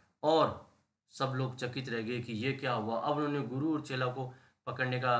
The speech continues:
निश्चय किया कि उनको बुलाते हैं और वो ही हमारे राजा और मंत्री बन जाएंगे। और गुरु चेला एक बार तो नहीं माने इस बात के लिए, लेकिन वो बाद में इस बात के लिए तैयार हो गए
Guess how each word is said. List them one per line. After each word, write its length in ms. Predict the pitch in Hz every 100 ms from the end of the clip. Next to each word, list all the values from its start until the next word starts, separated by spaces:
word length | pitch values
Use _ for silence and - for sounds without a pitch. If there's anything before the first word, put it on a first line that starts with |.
| 110
निश्चय 340 | 113 123 123
किया 220 | 107 113 110
कि 120 | 127
उनको 320 | 131 127 135
बुलाते 460 | 107 110 120 123 139
हैं 280 | 131 165 175 - -
और 140 | 117 113
वो 200 | 113 170
ही 140 | 165
हमारे 400 | 147 131 127 127
राजा 260 | 117 110 120
और 140 | 117
मंत्री 480 | 110 107 104 170 180 - -
बन 220 | 104 117
जाएंगे। 580 | 104 110 107 107 123 123 - - _ _
और 220 | 113 110
गुरु 280 | 104 131 139
चेला 340 | 131 131 127 123
एक 200 | 117 113
बार 140 | 127
तो 160 | 123 123
नहीं 220 | 113 131
माने 400 | 131 123 127 135
इस 80 | 123
बात 260 | 117 123 123
के 80 | 127
लिए, 280 | 139 170 170 - _ -
लेकिन 260 | 113 127
वो 140 | 123 123
बाद 260 | 107 113 117
में 120 | 120
इस 140 | 110
बात 220 | 110 - -
के 60 |
लिए 160 | 110 110
तैयार 320 | 107 107 117
हो 140 | 113 110
गए 200 | 135